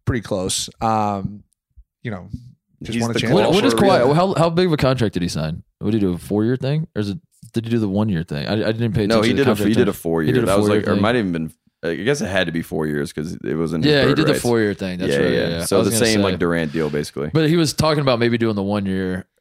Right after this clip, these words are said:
Speaker 3: like, somewhere else. Or the,
Speaker 2: Everyone
Speaker 3: the,
Speaker 2: else was
Speaker 3: everyone
Speaker 2: talking
Speaker 3: thought he
Speaker 2: about
Speaker 3: was
Speaker 2: it.
Speaker 3: gonna
Speaker 2: The
Speaker 3: do
Speaker 2: best
Speaker 3: the
Speaker 2: thing
Speaker 3: one
Speaker 2: about the
Speaker 3: year.
Speaker 2: Kawhi situation is you talk about Twitter, you find out everything. It, it was funny to see how many people thought that they knew someone that knew Kawhi.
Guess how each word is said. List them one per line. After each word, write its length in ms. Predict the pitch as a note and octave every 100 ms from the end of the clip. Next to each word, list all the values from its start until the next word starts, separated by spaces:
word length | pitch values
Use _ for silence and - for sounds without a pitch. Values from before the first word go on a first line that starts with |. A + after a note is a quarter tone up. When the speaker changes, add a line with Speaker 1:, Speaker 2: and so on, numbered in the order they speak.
| -
Speaker 3:
like, 220 | - G2 -
somewhere 320 | A#2+ A2+ G#2
else. 380 | G2+ G2 F#2+ -
Or 60 | -
the, 60 |
Speaker 2:
Everyone 360 | D#3 E3+ D3+ B2+
Speaker 3:
the, 60 |
Speaker 2:
else 120 | A#2 B2+
was 60 |
Speaker 3:
everyone 220 | D3+ D#3 -
Speaker 2:
talking 140 | D3
Speaker 3:
thought 80 | B2+
he 40 |
Speaker 2:
about 40 | B2
Speaker 3:
was 60 | A#2
Speaker 2:
it. 40 |
Speaker 3:
gonna 80 | A#2+
Speaker 2:
The 40 |
Speaker 3:
do 80 | C3
Speaker 2:
best 120 | G3 G#3
Speaker 3:
the 60 |
Speaker 2:
thing 80 | F#3+
Speaker 3:
one 60 | D3
Speaker 2:
about 120 | A2+
the 40 | A2+
Speaker 3:
year. 140 | G#2+
Speaker 2:
Kawhi 40 | G2+
situation 480 | F#2+ F#2+ F#2 F#2+
is 100 | F#2
you 60 | F#2
talk 120 | G#2
about 180 | F#2+ E2
Twitter, 240 | F#2 F2+ F2+
you 80 |
find 240 | F2 F2 F2
out 100 | F2
everything. 480 | E2+ F2+ G2 F#2 F2 _ _ _
It, 160 | G2+ -
it 40 | G#2+
was 160 | A2
funny 280 | - D3 C3+
to 80 | G#2
see 200 | A#2 F#2+
how 140 | G2 F#2+
many 180 | F#2
people 320 | E2 F#2+ E2+ E2
thought 360 | - F2+ D#2+
that 160 | E2 C#2+
they 220 | E2 E2
knew 220 | D#2+ F2 E2+
someone 340 | F2 E2 D#2+
that 120 | D2+ D2
knew 100 | D#2
Kawhi. 480 | - C2 B1 A1